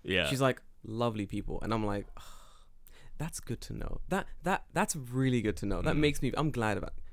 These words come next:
Speaker 2: Good. Good. Yes. Fuck yeah. I'm glad. I hope he has a good time in Japan. Legitimately, like, honestly. Fuck yeah. It's good to know he's, like, good people. I like when big creators are just generally down to earth, ni-, down to earth, nice people.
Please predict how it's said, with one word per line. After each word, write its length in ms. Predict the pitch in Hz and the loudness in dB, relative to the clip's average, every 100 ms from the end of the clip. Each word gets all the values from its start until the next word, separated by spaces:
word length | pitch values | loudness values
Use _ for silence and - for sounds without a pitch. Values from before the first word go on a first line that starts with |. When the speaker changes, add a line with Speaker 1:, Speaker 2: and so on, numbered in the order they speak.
| - | -6
Speaker 2:
Good. 300 | - 170 90 - - - - | 2 2 2 -2 -4 -6 2
Good. 380 | 262 143 95 - - - - - | 6 6 6 0 -2 -4 -6 -6
Yes. 560 | 202 190 90 - - - - - - | 0 0 0 -4 -10 -12 -14 -10 -4
Fuck 260 | - - | -4 -2
yeah. 220 | - 92 - 143 | -2 -2 -4 -8
I'm 100 | 190 | -6
glad. 260 | 165 95 107 | -2 -2 0
I 40 | |
hope 100 | 175 | 0
he 40 | 185 | 0
has 80 | |
a 40 | 160 | 0
good 120 | 147 | 0
time 160 | 139 120 | 2 2
in 40 | |
Japan. 360 | - 120 87 - | 0 0 0 0
Legitimately, 360 | 113 113 87 | 0 -2 -2
like, 100 | - | -4
honestly. 400 | - 110 - - - - | -2 -4 -4 -10 -10 -6
Fuck 160 | - - | -6 -6
yeah. 140 | - - - - - - | -8 -10 -16 -20 -20 -12
It's 80 | 147 | 0
good 120 | 202 | 2
to 40 | 175 | 6
know 80 | |
he's, 140 | 151 110 | 6 6
like, 100 | 98 | 2
good 160 | 101 | 0
people. 300 | - - 82 - | -4 -6 -4 4
I 80 | |
like 160 | 127 151 | 4 6
when 140 | 175 | 4
big 260 | 123 113 - | 4 4 4
creators 440 | 104 104 104 127 - - - - - - | 2 2 2 -2 -8 -20 -20 -20 -6 -2
are 80 | |
just 200 | 110 110 101 | 0 -2 -6
generally 480 | - 110 110 113 110 | -2 4 4 4 0
down 280 | 101 101 101 | 2 2 2
to 120 | 104 | 0
earth, 180 | 95 - | -2 -2
ni-, 120 | 78 - | -6 -6
down 240 | 98 110 131 | 0 2 4
to 160 | 135 | 2
earth, 240 | 101 104 - | 2 0 -2
nice 220 | - - | -8 -6
people. 340 | - - - | -8 -8 -10